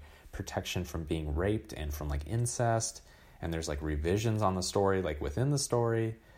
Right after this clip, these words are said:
Um, like, if she f-, wants something to go the other way, then the story instantly changes. It's just very, very weird. And I had this on the list 'cause it, it came highly recommended. I'd only seen clips,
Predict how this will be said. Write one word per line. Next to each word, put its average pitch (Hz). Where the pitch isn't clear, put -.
Um, 78
like, 85
if 80
she 90
f-, -
wants 92
something 92
to 90
go 90
the 87
other 110
way, 104
then 95
the 85
story 85
instantly 85
changes. 110
It's -
just 120
very, 92
very 90
weird. 73
And 80
I 82
had 104
this 107
on 92
the 87
list 78
'cause -
it, -
it 85
came 113
highly 92
recommended. 78
I'd 80
only 90
seen 92
clips, 78